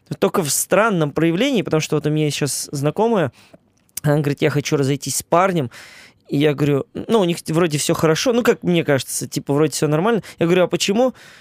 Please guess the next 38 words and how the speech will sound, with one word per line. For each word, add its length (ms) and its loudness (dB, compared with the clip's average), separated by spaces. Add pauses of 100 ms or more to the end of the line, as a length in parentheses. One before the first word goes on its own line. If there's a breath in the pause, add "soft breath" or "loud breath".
(220 loud breath)
«Потому 380 2
что 180 -2
он 140 2
там, 120 2
типа, 220 -4
меня 300 2
не 120 0
устраивает 680 0
вот 160 -2
в 60 0
этом. 200 0
Я 120 4
хочу 220 -4
там 160 0
отдыхать, 480 0
а 80 2
он 100 -2
мне, 180 -4 (280 loud breath)
ну, 100 0
типа, 200 -6
не 140 2
даёт 220 2
отдыхать». 360 -2
Я 140 4
говорю: 320 0
«Ну, 400 -2
а 100 2
ты, 140 0
говорю, 180 4
работаешь?» 540 2
Она 120 0
говорит: 260 -4
«Нет», 300 2
типа. 320 -8 (300 loud breath)
Я 120 2
говорю: 160 2
«Ну, 260 2 (240 loud breath)
<laughs> 80 2